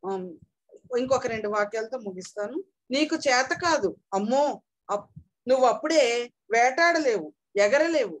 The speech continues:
అంటూ ఏ ప్రాణి తన బిడ్డను నిరుత్సాహపరచదు. "తినమ్మా, లేకపోతే నీరసం వస్తుంది" అంటూ ఏ జంతువు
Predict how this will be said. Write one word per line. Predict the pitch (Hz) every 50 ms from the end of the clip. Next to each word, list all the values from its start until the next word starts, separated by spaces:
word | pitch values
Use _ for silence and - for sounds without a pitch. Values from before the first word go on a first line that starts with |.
| - -
అంటూ | 220 240 247 - 277 233 196 190 196 202 202 - _ _ _ 208
ఏ | 220 240 262 277
ప్రాణి | 277 294 285 277 277 277 294 330 320
తన | 302 285 254 233
బిడ్డను | 208 226 226 214 226 262 269 262 226 208 202 202 202 202 - _ _ -
నిరుత్సాహపరచదు. | 226 240 254 294 302 302 330 311 302 285 285 277 233 214 208 202 208 214 185 165 151 - _ _ _ _ _ _ _ _ _ _ _ _ _
"తినమ్మా, | 269 262 262 285 302 302 294 269 247 240 240
లేకపోతే | 240 240 240 240 247 240 277 - 302 294 294 302 294
నీరసం | 262 247 247 262 269 285 285 - 294 285
వస్తుంది" | 269 254 - - 240 226 220 214 214 208 208 208 208 208 208 _ _ _ _ -
అంటూ | 202 214 240 240 233 - 269 247 226 220 220 220 226 226 240 - _ _ _ -
ఏ | 208 214 233 254 262 -
జంతువు | 294 294 294 294 294 302 302 277 269 277 269 262